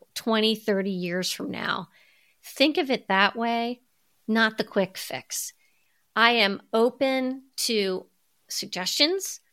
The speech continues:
So if you have topics or ideas for shows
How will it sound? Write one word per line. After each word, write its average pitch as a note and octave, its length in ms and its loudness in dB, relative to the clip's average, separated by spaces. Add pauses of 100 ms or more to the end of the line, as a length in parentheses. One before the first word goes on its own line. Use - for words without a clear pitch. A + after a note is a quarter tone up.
(240)
So G3+ 320 2
if - 200 -8
you A3 240 0
have A3+ 640 0
topics A3+ 640 0
or - 100 -4
ideas G#3+ 600 -2
for - 180 -12
shows G#3 720 -2